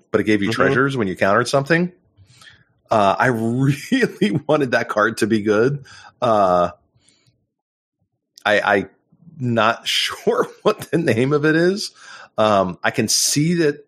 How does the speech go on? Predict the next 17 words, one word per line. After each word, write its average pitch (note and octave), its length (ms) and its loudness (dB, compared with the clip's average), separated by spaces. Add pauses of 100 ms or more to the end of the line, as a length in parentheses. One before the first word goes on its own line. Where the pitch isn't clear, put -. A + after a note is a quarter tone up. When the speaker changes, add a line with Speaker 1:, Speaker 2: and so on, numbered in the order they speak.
Speaker 1:
in B2+ 180 -2
my A2+ 160 0
mind, A2 520 0 (880)
but G#2 120 0
I F2+ 120 -2 (220)
can't - 380 -4 (420)
think - 480 -2
of E2 560 -2 (540)
what D5+ 260 -4 (480)
it E3 180 0 (880)
is E3 200 -2
called. D3 500 0 (1400)
I'll A2+ 80 4
think A2 180 2
of - 60 -2
spell B2 1400 -2
something. - 480 -6